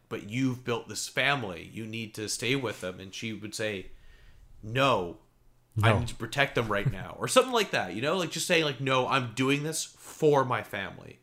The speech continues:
Speaker 1: You have the chance to still have both," or, like, so, or, like, a ch-, or even her just saying,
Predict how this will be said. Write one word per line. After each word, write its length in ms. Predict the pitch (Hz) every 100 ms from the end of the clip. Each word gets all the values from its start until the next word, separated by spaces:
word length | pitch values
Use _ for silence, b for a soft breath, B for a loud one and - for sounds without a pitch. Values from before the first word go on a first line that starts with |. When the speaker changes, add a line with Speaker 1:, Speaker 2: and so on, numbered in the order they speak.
| b b b
Speaker 1:
You 580 | 101 147 226 196 151 -
have 280 | - 135 131
the 80 | 120
chance 400 | - 135 120 -
to 80 | 117
still 300 | - 131 120
have 360 | 120 120 120 -
both," 560 | 120 - - - - -
or, 360 | 101 107 104 -
like, 220 | 156 -
so, 220 | - - b b b -
or, 180 | 196 196
like, 140 | 196
a 40 | 190
ch-, 160 | - -
or 180 | 208 202
even 200 | 233 214
her 120 | 190
just 160 | 180 180
saying, 280 | 180 165